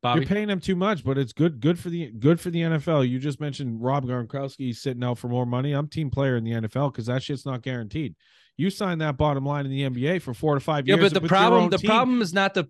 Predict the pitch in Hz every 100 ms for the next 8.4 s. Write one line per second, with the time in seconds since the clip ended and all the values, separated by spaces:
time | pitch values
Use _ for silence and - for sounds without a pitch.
0 | - 196 131 147 147 165 175 147 139 -
1 | 143 123 123 139 131 147 147 131 123 123
2 | 120 127 123 117 117 - 127 - 160 147
3 | 139 139 170 170 160 143 131 123 127 123
4 | - 127 117 - 135 120 - 127 113 -
5 | 113 107 - - 113 123 107 - 185 156
6 | 104 _ - - 139 143 135 135 123 120
7 | - - 151 165 175 147 123 127 151 120
8 | 98 98 - -